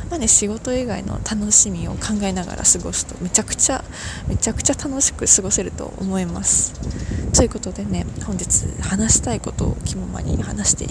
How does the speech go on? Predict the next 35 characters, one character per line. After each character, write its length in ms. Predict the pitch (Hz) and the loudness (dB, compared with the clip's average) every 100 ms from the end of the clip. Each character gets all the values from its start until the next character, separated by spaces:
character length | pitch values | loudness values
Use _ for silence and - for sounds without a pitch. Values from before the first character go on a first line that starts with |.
| - | 0
き 100 | - | 4
た 100 | - | 4
い 80 | 233 | 2
と 180 | - - - - - | -4 -6 -4 -2 -2
思 180 | - - - | 0 0 0
い 40 | |
ま 140 | - | 2
す。 220 | - - - - - - - - - - - | 4 4 2 -4 -6 -6 -6 -6 -6 -4 0
昨 100 | - | 2
日 140 | 311 311 | 2 2
な 100 | 196 | 0
ん 80 | - | 2
で 80 | |
す 100 | - | 2
け 100 | - | 4
ど 120 | - - | 2 -2
も、 260 | - - - | -4 -4 2
ピ 120 | 208 | 4
ア 60 | |
ノ 140 | 208 214 | 4 4
に 120 | 208 | 2
行 80 | 202 | 0
っ 40 | - | 0
た 140 | 196 | 0
っ 60 | 196 | 2
て 180 | 214 | 0
い 220 | - - - | 0 -2 -4
う 40 | |
話 560 | - - - - - - | -4 -2 4 6 6 4
を 60 | - - - - - | -4 -6 -8 -8 2
し 200 | - - | 4 4
ま 160 | 185 - | 2 0
し 100 | - | 0
て 120 | - | 0
ね、 180 | - | -2